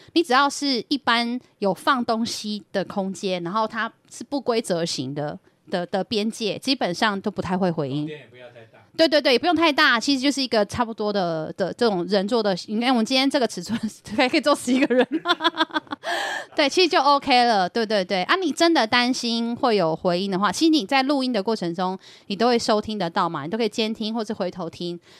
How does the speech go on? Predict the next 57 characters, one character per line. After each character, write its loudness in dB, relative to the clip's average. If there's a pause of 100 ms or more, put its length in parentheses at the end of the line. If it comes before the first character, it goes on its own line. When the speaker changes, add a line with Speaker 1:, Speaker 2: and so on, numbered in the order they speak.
(120)
Speaker 1:
那 -2
一 -8
旦 -2
有 -4
状 -2
况， -4
就 -6
是 -6 (140)
也 -12
是 -16
一 -20
样 -8
挂 2
一 -4
些 -4
布 -8
幔 -4
啊， -2
桌 0
面， 0
桌 -2
面， -4
桌 -8
面 -6
其 -12
实 -10
可 -4
以 -6
铺 -8
一 -4
些 -8
布 -12
或 -10
什 -14
么 -14
的， -14
那 -8
个 -8 (360)
声 -6
音 -2
就 -4
都 -4
还 -6
好。 -12 (240)
对， -4
所 0
以 -2
空 2
间 4
这 2
件 4
事 0
情 0
其 -4
实 -6
主 -6
要 2